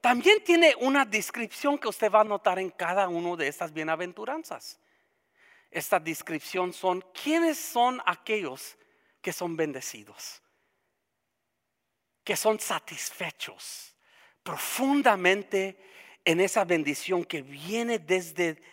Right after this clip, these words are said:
el Padre hasta nos-, nuestras vidas, rebasando toda circunstancia, rebasando todo afán, todo dolor. Y luego el Señor dice en este,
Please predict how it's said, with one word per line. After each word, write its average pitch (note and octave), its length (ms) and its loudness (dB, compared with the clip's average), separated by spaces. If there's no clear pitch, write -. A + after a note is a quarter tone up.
el C#3+ 160 -4
Padre B2+ 640 -4
hasta B2+ 400 -2
nos-, C3 560 -12
nuestras C#3+ 440 -10
vidas, A#2+ 460 -16
rebasando D#3 640 0
toda E3+ 320 -4
circunstancia, F3 880 -2
rebasando D3 680 -2
todo E3 420 0
afán, D3 480 -4
todo D3 280 -4
dolor. A2 440 -8
Y C#3+ 100 -8
luego B2+ 260 -2
el C3 100 -4
Señor C3+ 340 -6
dice C3+ 240 -8
en A#2 120 -6
este, F3+ 260 -4